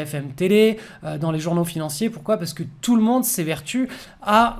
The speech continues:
comparer, euh, sa performance à l'indice de référence. C'est une norme. Mais ce qui, euh, ce que le boursicoteur, euh, du dimanche ne comprend pas, c'est que les gens qui comparent leur investissement au cac quarante,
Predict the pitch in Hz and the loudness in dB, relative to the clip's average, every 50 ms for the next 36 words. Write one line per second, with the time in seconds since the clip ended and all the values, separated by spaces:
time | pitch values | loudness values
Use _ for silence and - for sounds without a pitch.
0 | - - - 247 220 233 233 220 214 220 214 208 202 - - 156 156 156 151 147 | -4 -2 0 0 2 4 4 4 4 4 2 0 -2 -4 -4 -2 -2 -2 -2 -2
1 | 147 147 214 214 220 220 202 202 - 196 185 202 226 240 226 - 202 - 185 196 | 0 0 0 0 0 -2 -2 -2 -2 -2 0 0 0 0 -2 -4 -6 -2 0 0
2 | 196 196 196 185 214 202 175 202 190 180 180 175 - 180 151 143 135 127 - - | 0 0 0 -2 -4 -4 -2 0 2 2 2 0 -2 -4 -4 -4 -6 -8 -10 -12
3 | - - 190 180 - - 190 185 180 185 180 160 131 127 123 - - - - - | -10 -8 -8 -8 -6 -6 -6 -4 -2 0 0 0 0 -2 -6 -12 -16 -20 -20 -20
4 | - - - _ _ _ _ - 165 156 147 - - 214 202 202 202 196 185 175 | -20 -20 -20 _ _ _ _ -6 -6 -4 -4 -4 -2 -2 2 4 4 6 6 4
5 | 170 175 - 220 214 208 185 190 202 196 - - 208 196 196 214 214 202 185 175 | 4 2 2 2 2 4 2 2 0 -2 -2 -2 -4 -2 2 2 4 4 4 4
6 | 160 151 147 151 151 175 185 202 208 202 - - 156 160 160 147 - - 170 170 | 2 0 -2 -4 -4 -4 -2 -2 -2 -4 -4 -8 -8 -8 -10 -10 -6 -6 -2 2
7 | 202 247 262 247 247 - - - - - - - 185 185 - 196 180 160 156 180 | 4 4 4 4 2 -4 -16 -20 -16 -10 -8 -6 -6 -2 0 0 0 0 0 2
8 | 185 214 214 196 233 233 226 226 196 165 - 196 202 202 208 208 196 180 175 170 | 2 4 4 4 2 0 0 -2 -6 -6 -6 -2 0 4 4 6 6 6 4 2
9 | 156 170 175 175 180 170 - - 196 170 - - 202 180 170 - - 170 165 - | 2 2 0 0 -2 -4 -6 -6 -6 -6 -4 -2 0 0 0 -2 -4 -6 -4 -4
10 | 180 165 170 - 180 165 185 226 254 254 - - | -4 -4 -2 0 0 2 2 2 0 0 -2 -6